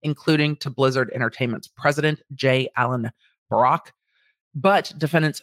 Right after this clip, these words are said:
failed to take effective remedial measures in response to these complaints. Employees were further discouraged from complaining as human resources personnel were known to be close to the alleged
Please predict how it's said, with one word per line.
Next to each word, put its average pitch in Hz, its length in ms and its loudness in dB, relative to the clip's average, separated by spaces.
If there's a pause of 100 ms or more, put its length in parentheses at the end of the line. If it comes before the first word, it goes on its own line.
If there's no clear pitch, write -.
failed 170 500 0
to 165 100 -4
take 139 440 -2 (280)
effective 160 680 -2
remedial 143 560 -2
measures 165 520 0
in 151 120 -6
response 135 460 0
to 127 100 -6
these 123 220 -6
complaints. 196 520 -2 (300)
Employees 170 540 2
were 160 100 2
further 131 380 0
discouraged 143 640 -2
from 123 200 -6
complaining 139 600 -8
as 120 100 -8
human 170 280 0
resources 139 460 0
personnel 135 460 0 (400)
were 214 160 4
known 233 220 4
to 247 100 -2
be 233 120 0
close 160 360 2
to 190 120 -2
the 165 140 0
alleged 123 420 2